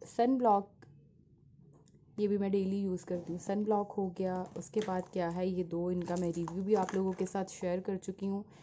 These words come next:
ये almost ख़त्म होने वाली हैं, ये दो हो गई। उसके बाद आ जाता है मेरा चार्जर। अच्छा, चार्जर का क्या मसला बनता है, जो मेरी छोटी सिस्टर है ना, वो मेरी जान नहीं छोड़ती है।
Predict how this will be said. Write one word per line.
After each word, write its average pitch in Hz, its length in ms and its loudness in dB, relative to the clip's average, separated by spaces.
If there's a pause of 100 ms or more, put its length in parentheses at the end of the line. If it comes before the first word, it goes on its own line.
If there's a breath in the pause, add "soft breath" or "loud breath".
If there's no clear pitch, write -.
(380 soft breath)
ये 185 100 -2
almost 180 600 -2
ख़त्म 196 260 -4
होने 196 240 0
वाली 185 260 0
हैं, 196 180 -4 (580 loud breath)
ये 214 140 8
दो 226 200 8
हो 214 140 8
गई। 208 280 0 (640)
उसके - 300 0
बाद 220 280 4
आ 190 120 2
जाता 214 280 4
है 240 60 12
मेरा 220 180 10
चार्जर। 160 540 6 (440 loud breath)
अच्छा, 220 260 6
चार्जर 226 500 8
का 302 120 2
क्या 262 220 8
मसला 240 280 8
बनता 220 300 8
है, 233 60 8
जो 247 100 8
मेरी 233 180 6
छोटी 214 340 2
सिस्टर 220 480 4
है 202 80 6
ना, 196 180 4
वो 202 340 6
मेरी 220 240 8
जान 180 300 4
नहीं 233 140 6
छोड़ती 214 460 4
है। 214 160 8